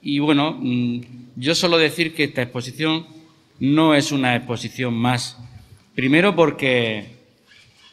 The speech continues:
porque no es una exposición individual ni de un gru-, de un grupo,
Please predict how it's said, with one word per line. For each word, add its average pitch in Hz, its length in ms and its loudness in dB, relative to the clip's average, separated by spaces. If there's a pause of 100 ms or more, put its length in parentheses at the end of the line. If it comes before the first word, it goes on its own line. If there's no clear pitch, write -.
(140)
porque 127 360 -2
no 147 160 2
es 147 240 2
una 135 200 -2
exposición 123 680 -6
individual 123 800 0
ni 123 180 -2
de 120 100 -4
un 131 140 -6
gru-, 139 180 -8
de 120 280 -6
un 127 200 -8
grupo, 123 600 -6